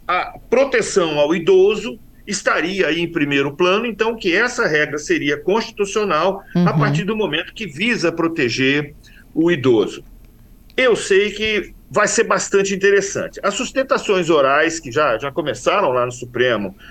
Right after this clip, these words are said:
Speaker 1: foram bastante interessantes, argumentos muito ricos dos, dos dois lados, e vamos aguardar qual vai ser a posição dos senhores ministros, se nós vamos preservar o dispositivo como está hoje,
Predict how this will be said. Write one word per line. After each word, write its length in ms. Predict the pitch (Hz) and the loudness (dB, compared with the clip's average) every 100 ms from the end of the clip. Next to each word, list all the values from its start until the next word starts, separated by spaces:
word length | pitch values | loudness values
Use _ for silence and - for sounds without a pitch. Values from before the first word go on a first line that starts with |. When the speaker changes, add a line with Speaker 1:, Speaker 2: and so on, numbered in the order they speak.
| - | -8
Speaker 1:
foram 220 | - 165 151 | 0 0 2
bastante 520 | 120 - 175 214 190 | -2 0 0 0 -2
interessantes, 560 | 151 131 - 147 160 | -2 -2 -2 -4 -2
argumentos 580 | 165 131 131 135 139 - | -2 -2 -2 -2 -2 -4
muito 260 | 120 190 - | -6 -4 -2
ricos 480 | 165 254 233 110 - | -2 -2 -4 -12 -10
dos, 380 | 117 110 101 - 120 | -6 -6 -8 -14 -8
dos 200 | 110 113 | -8 0
dois 240 | 156 107 | 0 2
lados, 460 | 117 123 170 - - - - - - - | 0 0 -2 -4 -16 -20 -20 -20 -20 -12
e 120 | 220 233 | -4 -2
vamos 380 | 151 190 190 | 2 0 0
aguardar 520 | 208 196 196 135 165 170 | 0 2 0 0 -2 0
qual 180 | 175 | 0
vai 120 | 175 165 | 2 -2
ser 200 | - 170 | 0 -2
a 60 | |
posição 840 | 165 170 151 139 - 131 143 160 165 - - - | 0 -2 -2 -6 -2 0 0 -2 -8 -20 -20 -6
dos 180 | 165 170 | -4 -2
senhores 360 | 196 151 165 175 | 0 2 2 0
ministros, 540 | 233 165 127 110 - | 0 2 0 -4 -10
se 60 | 139 | -2
nós 260 | 151 117 | -2 0
vamos 320 | 156 277 269 | 2 2 0
preservar 560 | - 214 190 190 135 147 | -2 -2 0 -2 0 0
o 60 | 139 | 0
dispositivo 720 | - 147 131 123 - 135 123 | -4 -8 -8 -8 -8 -8 -8
como 200 | 165 165 | -6 -4
está 280 | 175 - 139 | -6 -4 0
hoje, 500 | 120 135 160 185 214 | 2 2 2 -2 -8